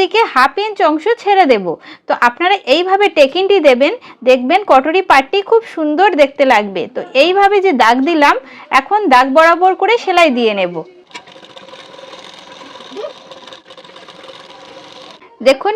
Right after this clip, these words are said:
টেকিনের সেলাইটি দিয়ে নেবার পর কটরি পাটটি খুলে দেখাচ্ছি কত সুন্দর পাফ হয়েছে। তো আপনারাও ঠিক এইভাবে কটরি পাটটি সেলাই করে নেবেন। এরপর দেখুন এই যে কটরি পাটটি রয়েছে, কটরি পাটের সাথে এস পাটটি জয়েন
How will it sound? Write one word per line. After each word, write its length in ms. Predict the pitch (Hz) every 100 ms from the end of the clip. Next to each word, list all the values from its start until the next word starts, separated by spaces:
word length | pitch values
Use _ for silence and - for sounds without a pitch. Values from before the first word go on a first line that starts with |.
| 453
টেকিনের 440 | 254 262 349 403 392
সেলাইটি 360 | 294 269 339 381 311
দিয়ে 140 | 269 277
নেবার 220 | 330 403 381
পর 100 | 254 359
কটরি 300 | 247 262 320 392
পাটটি 260 | 370 370 392 381
খুলে 200 | 269 302 320
দেখাচ্ছি 480 | 269 285 302 - 320 508 - -
কত 180 | 262 262 381 370
সুন্দর 300 | 285 285 359 359
পাফ 180 | 240 277 -
হয়েছে। 320 | 339 339 359 453 539 - -
তো 60 | - 294 240
আপনারাও 380 | 240 302 339 370 403
ঠিক 120 | 403 254 285
এইভাবে 320 | 381 359 370 370
কটরি 280 | 262 294 311
পাটটি 240 | 311 311 440 466
সেলাই 260 | 415 359 294
করে 160 | 254 220
নেবেন। 220 | 202 185 170 - _ _ 277
এরপর 260 | 381 427 453 349
দেখুন 300 | 269 269 330 392 233
এই 80 | 302
যে 80 | 392 415
কটরি 340 | 254 262 359 427 403
পাটটি 260 | 370 381 370
রয়েছে, 240 | 247 262 339 370
কটরি 320 | 247 277 370 403
পাটের 280 | 381 403 381
সাথে 220 | 330 277 392 294
এস 100 | 269 -
পাটটি 320 | 311 311 - 427 330
জয়েন 220 | 302 285